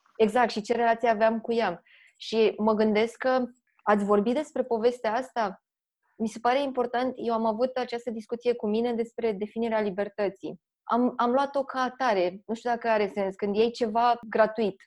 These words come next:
pentru că nu ți s-a întâmplat să nu ai libertate. Nu mi s-a întâmplat să vreau să mă duc până la magazinul din colț și să fie nevoie să completez o declarație. Pentru mine totul era nou și mă gândesc dacă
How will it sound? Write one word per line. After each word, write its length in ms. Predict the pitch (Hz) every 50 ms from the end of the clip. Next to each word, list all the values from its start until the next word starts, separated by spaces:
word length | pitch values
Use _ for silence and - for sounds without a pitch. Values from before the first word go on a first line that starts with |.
| _ _
pentru 260 | - 208 202 202 202
că 140 | 196 - 220
nu 140 | 247 269 262
ți 160 | 262 - -
s-a 100 | - 254
întâmplat 460 | 233 214 226 214 208 214 214 196 190
să 140 | 190 - 190
nu 220 | 190 190 196 190
ai 140 | 180 170 170
libertate. 680 | 170 170 185 165 160 160 - 196 180 175 175 - 147 - _ _ _ _ _ _ _
Nu 100 | - 214
mi 100 | 233 247
s-a 120 | 233 254 247
întâmplat 440 | 233 220 226 220 220 226 233 233
să 100 | 233 -
vreau 160 | 202 208 220 226
să 120 | 220 233
mă 80 | 220 214
duc 160 | 208 226 220
până 240 | - 226 220 226 220
la 320 | 214 214 202 190 185 185 220 -
magazinul 500 | 190 190 190 185 190 185 202 214 220 208
din 160 | 190 190 185
colț 360 | - - 185 196 226 233 - - _ _ _ _ _ _ _ _
și 160 | - - 220
să 160 | 214 - 226
fie 220 | 214 220 247 254 254
nevoie 340 | 247 233 220 220 240 240
să 120 | 240 240 233
completez 500 | - 233 226 214 226 214 - 240 226 214
o 80 | 226
declarație. 760 | 214 202 214 214 214 220 226 240 240 226 196 220 - 175 175 175
Pentru 300 | 175 - 196 190 196 208
mine 180 | 226 233 240
totul 280 | 220 240 233 233 - 226
era 200 | 220 220 233 233
nou 420 | 226 214 185 175 180 208 233 - _ _ _ _ _ _ _ _ _ _
și 120 | - - 233
mă 100 | 233 240
gândesc 280 | 240 233 240 262 262
dacă 280 | 254 269 269 262 -